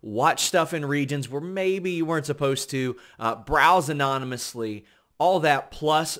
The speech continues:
their risk-free thirty-day money-back guarantee. This equates to around three dollars a month, the price of a cup of coffee every single month,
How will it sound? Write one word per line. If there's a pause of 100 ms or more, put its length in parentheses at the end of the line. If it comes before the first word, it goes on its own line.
their
risk-free (180)
thirty-day
money-back
guarantee. (200)
This
equates
to
around
three
dollars
a
month, (300)
the
price
of
a
cup
of
coffee (280)
every
single
month,